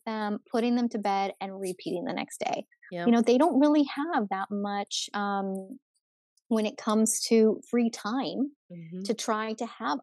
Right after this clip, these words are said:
Speaker 1: other avenues of either, it's like, I'll, I'll be honest, you know, socialization,
Speaker 2: Mm-hmm.
Speaker 1: um, or, you know, have time to join different clubs, different things, because you are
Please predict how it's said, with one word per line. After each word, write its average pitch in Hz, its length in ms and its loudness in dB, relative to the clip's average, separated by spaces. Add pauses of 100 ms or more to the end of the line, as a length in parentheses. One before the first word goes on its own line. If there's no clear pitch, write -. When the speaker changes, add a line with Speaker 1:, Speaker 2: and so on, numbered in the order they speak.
Speaker 1:
other 202 340 0
avenues 190 680 -6 (100)
of 190 320 0
either, 190 460 -2
it's - 220 -6
like, 180 200 -2 (560)
I'll, 277 300 0
I'll 202 140 4
be 240 100 4
honest, 311 300 0
you 214 40 0
know, 214 60 2
socialization, 190 1160 -2 (260)
Speaker 2:
Mm-hmm. 202 120 -2
Speaker 1:
um, 196 340 -2
or, 190 420 0
you 202 100 -6
know, 190 120 -8 (120)
have 185 120 -2 (220)
time 214 340 2
to 196 60 -4
join 185 360 -2
different 175 320 -4
clubs, 226 340 2
different - 380 0
things, 254 260 0
because 240 260 -2
you 214 180 -2 (140)
are 190 380 -2